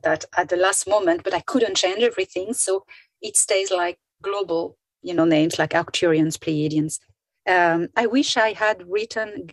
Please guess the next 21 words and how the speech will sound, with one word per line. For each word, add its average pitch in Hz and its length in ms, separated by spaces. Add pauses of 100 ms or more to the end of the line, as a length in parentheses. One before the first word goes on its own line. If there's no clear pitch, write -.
(120)
Gift 214 240
from 208 140
the 196 60
Stars 185 360
before, 180 600 (460)
but 185 360 (200)
that's 208 200
how 208 160
it 202 180
is. 180 160
So 220 140
enjoy 220 600 (300)
just 359 260
the 240 100
adventure 220 760 (440)
and 196 560
the 170 120
romance. 220 760
There - 160
are 226 80
two 202 400